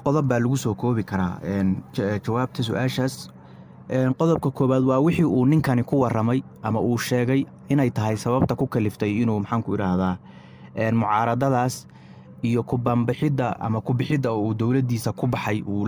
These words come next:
maxaan ku idhahdaa, la yimaado. Oo uu ku sheegay in uusan dowladdiisa iyo, maxaan ku idhahdaa, nidaamka waddanka ka jira iyo madaxnimada Putin uusan mucaaradsanayn, ujeedkiisuna ahayn,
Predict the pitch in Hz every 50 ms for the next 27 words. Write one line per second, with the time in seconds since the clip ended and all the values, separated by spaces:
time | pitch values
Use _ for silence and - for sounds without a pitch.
0 | 107 101 - - 127 120 120 131 113 101 95 95 98 104 117 120 110 104 92 90
1 | 85 82 67 - - - - 117 123 123 135 131 - 175 170 - - 143 139 135
2 | 143 151 151 - - - - - - 143 165 170 175 - - 135 123 123 - 127
3 | 120 120 123 123 123 131 143 143 131 123 127 120 113 - - 131 - - - 95
4 | 113 104 - - 143 139 - 135 120 113 110 107 107 107 110 117 127 139 135 131
5 | 127 - 131 131 127 127 113 - 117 107 - 131 - - 127 127 120 90 113 113
6 | 110 110 113 107 - 117 120 131 139 135 123 113 117 117 120 127 - - 131 123
7 | - 107 107 - 113 110 107 98 101 107 110 117 117 - - 127 131 135 131 120
8 | 113 - 123 117 - - - 139 131 - 127 123 127 113 120 120 135 143 -